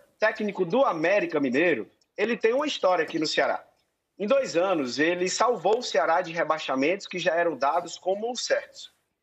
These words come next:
Em dois mil e quinze, o Ceará tava na Série B e quase era rebaixado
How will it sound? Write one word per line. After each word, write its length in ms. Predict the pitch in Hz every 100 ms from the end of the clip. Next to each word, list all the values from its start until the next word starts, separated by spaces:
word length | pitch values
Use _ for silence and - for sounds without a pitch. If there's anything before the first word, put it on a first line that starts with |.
| _
Em 120 | 196
dois 200 | 185 147
mil 120 | 156
e 20 |
quinze, 360 | - 175 233 220
o 40 |
Ceará 240 | - 151 151
tava 240 | 147 143
na 100 | 147
Série 280 | - 143 139
B 280 | 127 117 - _ _ _ _ _ _ -
e 640 | 160 156 143 127 113 - _
quase 380 | - 170 165 151
era 140 | 151
rebaixado 640 | 143 131 139 - 139 127